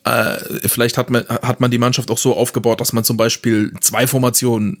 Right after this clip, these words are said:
fix eintrainiert hat und dann geht's noch darum, welche spielt man, äh,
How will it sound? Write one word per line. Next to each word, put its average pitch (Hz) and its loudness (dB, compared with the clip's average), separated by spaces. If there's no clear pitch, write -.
fix - 0
eintrainiert 117 0
hat 123 0
und 110 0
dann 113 2
geht's 123 0
noch 117 0
darum, 107 2
welche 110 0
spielt - -2
man, 104 2
äh, 101 2